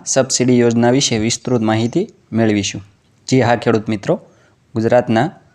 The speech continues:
તમામ ખેડૂતોને પાકોમાં સરળતાથી પિયત મળી રહે એ હેતુથી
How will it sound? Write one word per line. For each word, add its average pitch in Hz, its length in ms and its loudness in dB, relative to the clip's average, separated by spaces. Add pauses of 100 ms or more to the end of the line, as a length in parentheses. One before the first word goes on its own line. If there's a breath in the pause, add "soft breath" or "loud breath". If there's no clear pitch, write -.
(140)
તમામ 123 280 4
ખેડૂતોને 117 500 0
પાકોમાં 120 480 2
સરળતાથી 123 580 0
પિયત 120 360 0
મળી 131 240 4
રહે 123 280 0 (360)
એ 117 200 4
હેતુથી 147 480 2